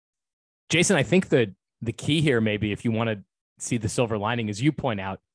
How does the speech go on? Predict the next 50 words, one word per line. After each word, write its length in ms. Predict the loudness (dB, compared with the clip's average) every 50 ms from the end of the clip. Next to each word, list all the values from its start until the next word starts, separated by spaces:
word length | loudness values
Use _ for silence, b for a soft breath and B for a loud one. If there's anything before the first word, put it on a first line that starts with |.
| _ _ _ _ _ _ _ _ _ _ _
being 200 | 0 2 2 2
good 140 | 2 0 0
at 100 | -2 -6 _ _ _ _
offensive 440 | -6 -4 -4 -4 -4 -6 -6 -8 -8
rebounding 420 | -6 -4 -4 -2 -2 -2 -4 -4
doesn't 280 | -4 -4 -4 -6 -6 -6
necessarily 840 | -6 -6 -6 -6 -8 -8 -6 -2 2 2 4 4 2 0 -2 -2
mean 260 | -2 -2 -2 -2 -4
that 140 | -6 -8 -6
you 200 | -6 -6 -4 -4
are 240 | -4 -6 -8 -8 -12 -16 _ _ _ -8
a 60 | -6
good 260 | -2 0 0 0 0
team. 400 | 0 0 2 4 4 4 2 0 0
And 120 | -2 -2
it 100 | -2 0
just 180 | 0 -2 0 4
goes 180 | 4 4 4 4
to 80 | 2
show 240 | 4 6 8 8 8
that 140 | 6 2 2
there's 340 | 2 4 4 2 0 -4 -8 _ _ _ _ _ _
more 180 | 0 0 2 2
than 140 | 0 0
one 200 | 0 0 0 -2
way 160 | -2 -2 -4 -6
to 60 | -6
skin 280 | -8 -8 -6 -6 -6
this 160 | -6 -8 -10 -12
cat. 280 | -14 -14 -14 -14 -14 -18 _ _ _ _ _ _ _ -6
And, 340 | -2 0 0 2 0 0 -2 _
and 280 | -2 0 0 0 0 4
Duke 260 | 6 6 6 6 4
has, 580 | 0 -2 0 0 -2 -4 -4 -6 -8 -8 -10 -10
has 200 | -8 -6 -6 -4
demonstrated 600 | -2 0 2 2 2 2 2 0 -2 -2 -2 -2
here. 220 | -4 -4 -6 -6 -6
Let, 160 | -8 -2 0
let 120 | 2 4 4
me, 260 | 4 2 2 -2 _ _ _ -4
let 100 | -2 -2
me 60 | -2
try 220 | -2 0 0 0
to 60 | 0
put 240 | 0 0 -2 -2 0
the, 180 | -2 -2 -4 -2
the 100 | -6 -8
silver 300 | -4 -4 -4 -4 -4 -4
lining 360 | -4 -2 -2 -2 -2 -2 -4
on. 280 | -4 -6 -8 -8 -10